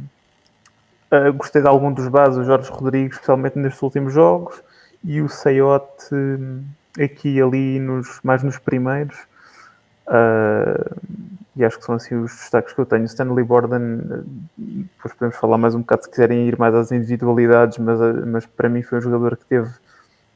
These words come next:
há coisas que ele sabe fazer bem, mas no geral acho que foi um torneio bastante inspirado da parte dele e, e pronto, acho que foi, no geral foi um torneio bastante divertido de seguir também como, como fã do desporto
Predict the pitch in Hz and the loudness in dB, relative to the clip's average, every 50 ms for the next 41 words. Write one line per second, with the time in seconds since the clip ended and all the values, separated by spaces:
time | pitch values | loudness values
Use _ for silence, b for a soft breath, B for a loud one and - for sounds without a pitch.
0 | _ _ - - 349 302 - - - - 139 - 151 143 143 143 139 - 147 139 | _ _ -16 -14 -12 -12 -8 -4 0 0 2 4 4 4 4 2 0 0 -2 0
1 | - - 139 127 - - - 139 117 123 123 123 113 120 127 131 131 123 123 120 | 2 2 0 0 0 -2 -4 -2 0 2 2 2 2 2 0 0 0 -2 -4 -4
2 | 123 127 117 120 120 117 120 120 120 117 117 - - - 123 117 117 117 120 120 | -4 -6 -4 -2 0 2 4 4 4 4 2 0 -2 -6 -4 -4 -2 -4 -4 -6
3 | 117 117 - - 120 120 120 113 113 - - - 117 110 - 117 _ - 123 120 | -6 -6 -6 -4 0 0 0 0 -2 -6 -8 -10 -10 -10 -10 -14 _ -8 -2 0
4 | 120 113 110 120 120 - 127 123 - - 131 135 135 135 135 135 135 143 160 214 | 0 2 2 0 -2 0 -2 -2 -2 -2 0 2 2 2 2 0 -2 -4 -8 -12
5 | _ _ - 131 123 127 127 127 123 123 123 120 120 120 131 135 135 _ _ _ | _ _ -8 -8 -6 -6 -6 -6 -6 -6 -8 -8 -8 -10 -12 -14 -18 _ _ _
6 | _ _ _ _ _ _ - 302 294 - - 143 151 - 139 131 - - - 143 | _ _ _ _ _ _ -4 -4 -4 0 0 0 2 2 0 0 0 -4 -8 -6
7 | 135 135 131 123 135 123 131 127 127 - - 135 135 135 131 127 - 127 123 123 | -6 -4 -4 -4 0 4 4 4 2 0 -4 -4 -4 -4 -6 -6 -6 -4 -2 0
8 | 123 123 120 123 123 123 123 139 B B B B B B B B B - 131 - | 0 0 0 0 -2 -2 -4 -6 B B B B B B B B B 0 2 2
9 | 143 143 135 147 135 139 135 143 - 143 147 139 139 - - - 139 131 135 - | 2 2 2 2 0 0 -2 -2 -2 -2 -2 -2 -4 -12 -10 -4 0 0 0 0
10 | - - 131 127 127 131 131 135 143 143 - - 135 131 131 127 123 120 123 120 | 2 2 2 4 4 2 2 0 -2 -4 0 0 0 0 2 0 0 0 0 -2
11 | 123 120 _ - 127 123 123 120 120 117 113 113 113 113 113 117 120 123 - - | -4 -4 _ -2 -2 0 0 -2 -2 -2 -2 -4 -4 -4 -6 -8 -10 -12 -16 -8
12 | - - 147 143 131 143 147 151 165 165 160 143 135 139 139 - - _ - 143 | 0 2 2 2 2 0 -4 -8 -8 -8 -6 -4 -4 -4 -4 -6 -12 _ -2 -2
13 | 143 139 - _ _ _ _ | -2 -2 -6 _ _ _ _